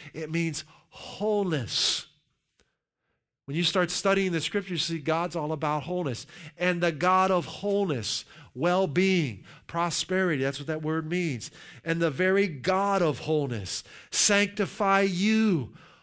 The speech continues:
wholly," W H O L L Y.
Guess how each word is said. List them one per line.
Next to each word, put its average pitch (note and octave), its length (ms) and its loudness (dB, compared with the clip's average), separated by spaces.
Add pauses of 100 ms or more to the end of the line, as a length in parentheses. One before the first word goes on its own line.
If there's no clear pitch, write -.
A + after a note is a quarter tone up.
wholly," D#3 680 0
W C3 520 -2
H C#3+ 420 -2
O C3+ 200 -4
L B2+ 340 -4
L A#2 220 -6
Y. B2 420 -6